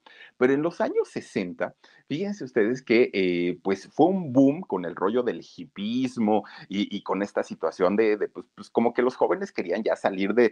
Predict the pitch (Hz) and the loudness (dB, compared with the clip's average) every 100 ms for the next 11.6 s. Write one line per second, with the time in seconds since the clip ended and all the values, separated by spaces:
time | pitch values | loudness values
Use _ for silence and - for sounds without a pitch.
0 | - - 92 92 85 - 90 80 101 95 | 0 -8 -2 2 0 0 -8 -6 0 4
1 | 110 123 117 87 82 90 85 78 - 85 | 4 4 0 -4 -6 -10 -12 -10 -4 -2
2 | 95 113 107 101 107 110 107 - - 151 | -2 -2 -4 -6 -2 -2 0 0 -2 -6
3 | 170 - _ 117 127 92 85 98 104 104 | -6 -12 _ -6 -6 -14 -12 -12 -10 -8
4 | 92 87 92 87 92 _ 127 - - _ | -8 -8 -12 -12 -16 _ 0 0 -10 _
5 | 92 95 110 127 - 107 107 131 - 107 | -2 2 2 2 0 0 0 0 -6 -4
6 | 113 120 190 226 104 98 - _ _ _ | -4 -2 -4 -4 -6 -6 -6 _ _ _
7 | _ 180 208 - 190 220 247 196 143 104 | _ -8 -8 -2 -2 2 2 2 0 -2
8 | 113 120 143 - _ 107 107 104 107 104 | -6 -2 -4 -4 _ -2 0 0 -2 -2
9 | 110 - - 95 82 90 - 78 - 71 | -4 -8 -16 -14 -8 -8 -8 -10 -12 -14
10 | 78 76 - - 82 90 95 98 - 92 | -12 -10 -12 -4 0 0 0 -2 0 0
11 | 98 - 104 90 90 | 0 0 0 0 -2